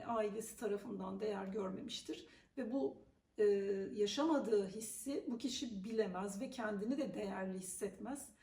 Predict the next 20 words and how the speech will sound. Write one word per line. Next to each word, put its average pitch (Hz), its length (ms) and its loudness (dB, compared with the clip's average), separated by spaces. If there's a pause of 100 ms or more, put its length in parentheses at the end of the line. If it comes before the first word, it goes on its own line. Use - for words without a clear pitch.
(160)
Kendine 220 520 0
de 233 160 0
değer 196 440 0
vermez - 580 -6
aynı 196 220 -6
zamanda. - 580 -6
Tabii 247 220 -6
ki 240 140 -12
kendine 240 440 2
değer 220 300 0
vermediğinde 190 760 -2
de 302 220 -4 (300)
bir - 100 -14
başkası - 440 -4
tarafından - 580 -6
da - 100 -6
değer 202 240 -6
görmüyordur. 196 800 -2 (340)
E, 233 280 2
bu, - 300 -2